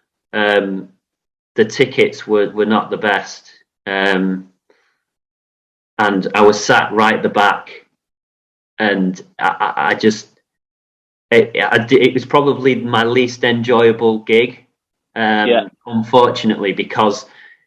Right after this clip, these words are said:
Speaker 1: sitting at the back of a, sitting at a, sitting a gig, I mean, I, I mean, that, that shouldn't be a thing for me. I, I, I
Speaker 2: <laughs> I was gonna, I was gonna ask you, what's,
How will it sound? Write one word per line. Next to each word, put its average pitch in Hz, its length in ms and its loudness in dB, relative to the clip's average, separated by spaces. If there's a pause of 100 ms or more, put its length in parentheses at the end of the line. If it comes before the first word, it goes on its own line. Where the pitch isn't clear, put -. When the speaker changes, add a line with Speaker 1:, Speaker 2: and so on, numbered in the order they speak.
(720)
Speaker 1:
sitting 123 360 0
at 117 100 -4
the 113 80 -2
back 113 300 -4
of 104 80 -6
a, 104 280 -6
sitting - 440 2
at 95 100 -6
a, 95 200 -10
sitting - 340 0
a 95 40 -2
gig, 90 300 -2
I 98 80 -4
mean, 101 420 -2 (1000)
I, - 100 -14 (260)
I 113 100 0
mean, 110 200 4
that, 107 200 0
that 117 180 -2
shouldn't 104 300 -4
be 101 120 2
a 98 60 0
thing 101 260 -4
for - 140 -12
me. 98 160 -2
I, 101 320 2
I, 110 140 -4 (520)
I 208 880 2
Speaker 2:
<laughs> - 40 0
I 165 80 8
was 180 200 6
gonna, 175 220 6
I 170 100 6
was 190 240 6
gonna 175 200 4
ask 180 260 4
you, 151 180 -4
what's, 156 300 -2